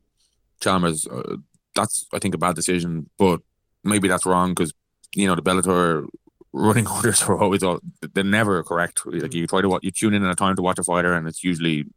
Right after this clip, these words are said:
Speaker 1: not the right order.
Speaker 2: Yeah, one hundred percent.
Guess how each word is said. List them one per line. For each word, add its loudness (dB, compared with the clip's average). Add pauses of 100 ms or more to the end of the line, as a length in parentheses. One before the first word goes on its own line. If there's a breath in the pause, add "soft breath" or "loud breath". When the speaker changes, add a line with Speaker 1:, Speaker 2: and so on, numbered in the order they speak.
(340)
Speaker 1:
not -2
the -8
right -2
order. -6 (200)
Speaker 2:
Yeah, -18 (220)
one -18
hundred -20
percent. -20